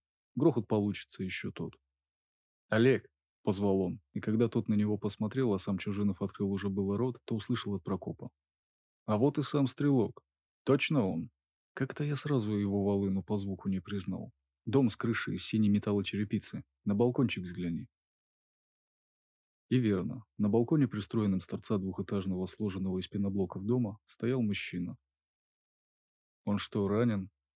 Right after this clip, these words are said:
спросил присоединившийся к ним Гуров, видя, как человека сильно качнуло, и не будь ограждения, тот бы точно полетел вниз. "Пьяный он", не отрывая окуляра от глаза, сообщил Прокоп.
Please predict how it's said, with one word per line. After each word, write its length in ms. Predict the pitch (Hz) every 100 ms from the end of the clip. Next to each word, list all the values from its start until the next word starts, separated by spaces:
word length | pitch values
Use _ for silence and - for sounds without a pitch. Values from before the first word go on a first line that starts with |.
| _ -
спросил 320 | 110 98 107
присоединившийся 880 | - 104 - 101 104 117 - 101 104
к 60 | -
ним 200 | 101 98
Гуров, 380 | 104 90 85 _ -
видя, 280 | 104 104
как 140 | 95 92
человека 460 | - 104 113 113 104
сильно 320 | - 101 101
качнуло, 560 | 104 - 101 92 87 - -
и 80 | 110
не 80 |
будь 220 | 107 107 107
ограждения, 500 | 101 104 110 120 101
тот 160 | 104
бы 120 | 104
точно 360 | 98 113 - 104
полетел 480 | - 98 92 98 90
вниз. 420 | 95 92 - - _ _ _ _ _ _ _ _ _ _
"Пьяный 480 | 202 175 110 95
он", 300 | 92 90 95 - _ _ _
не 140 | 107
отрывая 400 | 101 110 107 104
окуляра 440 | 95 107 101 98 95
от 100 | 98
глаза, 280 | 120 117
сообщил 460 | 95 - 92 - 92
Прокоп. 360 | 98 92 90